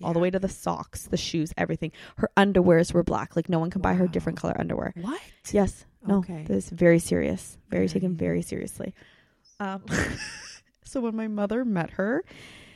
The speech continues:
Speaker 1: my grandmother doesn't speak English, but
Speaker 2: Like,
Speaker 1: she,
Speaker 2: English.
Speaker 1: but everybody would be like, "Oh yeah, she's, she thinks she's gonna die." So she'd be like, <laughs> she'd be like, "I'm so sick, I'm gonna die." So this is literally, like,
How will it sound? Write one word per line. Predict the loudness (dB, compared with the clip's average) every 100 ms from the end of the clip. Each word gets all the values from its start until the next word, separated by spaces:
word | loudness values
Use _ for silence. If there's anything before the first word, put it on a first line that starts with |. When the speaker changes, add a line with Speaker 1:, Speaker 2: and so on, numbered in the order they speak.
| _ _ -20 -20 -4
Speaker 1:
my | 0
grandmother | 2 4 4
doesn't | 2 -4
speak | -6 -6 -6 -10 _ _
English, | -4 0 2 0 2
but | 2 2
Speaker 2:
Like, | -2
Speaker 1:
she, | -2 -2
Speaker 2:
English. | -4 -10 -12 -16 -2 4
Speaker 1:
but | 4
everybody | 4 2 2 2 2
would | 0 -2
be | -4
like, | -2 -4 -6 -10 _ _ _ _ _ _ _ _
"Oh | -16 -14
yeah, | -12 -10 -12
she's, | -14 -14 -16 -16 -20
she | -18 -16
thinks | -14 -14
she's | -14 -14
gonna | -14 -10
die." | -10 -10 -18 -20 _
So | -8 -6 -6
she'd | -10 -12 -6
be | -6
like, | -6 -10 -16 _ _
<laughs> | -6 -6
she'd | -10 -10
be | -8
like, | -10 -10 -14
"I'm | -16
so | -16 -16
sick, | -12 -10 -8
I'm | -8
gonna | -8 -8
die." | -8 -8 -10 -16 -20 -20
So | -12 0
this | 0 0
is | -4 -4
literally, | -2 0 0 2
like, | 0 -2